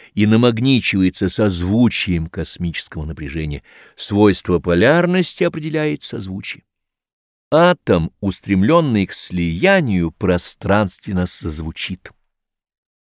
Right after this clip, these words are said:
Поэтому путь слияния наивысший в космосе. Те, отрицающие путь завершения,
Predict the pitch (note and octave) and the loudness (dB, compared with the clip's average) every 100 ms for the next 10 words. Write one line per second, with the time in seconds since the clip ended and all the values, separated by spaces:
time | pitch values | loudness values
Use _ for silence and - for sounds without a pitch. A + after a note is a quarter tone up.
0 | _ _ _ _ - F2 - G2 F#2 - | _ _ _ _ -4 -4 0 0 0 0
1 | C3 B2 - F#2+ A2 G#2 B2 A#2+ G#2 G2+ | 2 2 0 -2 0 4 4 4 2 2
2 | G2+ G2+ F#2+ G2+ - - F#2 - - E2+ | 2 2 2 0 -2 -4 -6 -6 -6 -6
3 | - - - _ _ _ _ _ _ _ | -8 -10 -10 _ _ _ _ _ _ _
4 | - B2 B2 G#2+ E2+ _ F2 D#2+ - D2+ | 0 6 6 6 2 _ -6 -6 -8 -10
5 | - - G2 F#3+ - - D3+ C#3+ C#3 B2 | -6 -2 -2 -2 -4 -4 -6 -4 -2 -2
6 | A#2 A#2 - - G#2 F#2 | -2 -4 -4 -4 0 -2